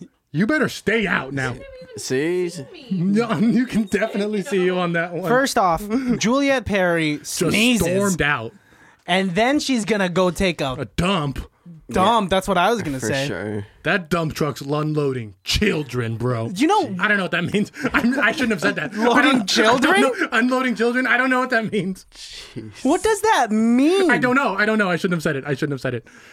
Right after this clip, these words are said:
Speaker 3: That
Speaker 1: Um,
Speaker 3: means you're
Speaker 1: I'm,
Speaker 3: insinuating a lot of other
Speaker 1: I'm still
Speaker 3: things.
Speaker 1: a lot of, I'm still a little high off of that scene because it was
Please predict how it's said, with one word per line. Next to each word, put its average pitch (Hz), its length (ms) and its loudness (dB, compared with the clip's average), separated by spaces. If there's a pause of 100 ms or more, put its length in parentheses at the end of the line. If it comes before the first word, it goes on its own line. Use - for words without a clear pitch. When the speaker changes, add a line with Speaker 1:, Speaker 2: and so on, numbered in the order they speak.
(140)
Speaker 3:
That 277 140 4
Speaker 1:
Um, 277 180 6
Speaker 3:
means 302 280 2
you're 311 200 4 (300)
Speaker 1:
I'm, 220 140 2
Speaker 3:
insinuating 208 800 2
a 175 100 4
lot 180 280 4
of 160 120 0
other 180 200 4
Speaker 1:
I'm 160 60 2
still 170 220 2
Speaker 3:
things. 214 120 0
Speaker 1:
a 190 40 0
lot 185 240 0
of, 165 300 -2
I'm 160 100 0
still 202 240 -2
a 180 80 0
little 165 460 0
high 156 220 -2
off 156 160 -4
of 131 100 -4
that 123 160 -4
scene 160 200 -2
because 151 240 -2
it 160 60 -2
was 190 320 -2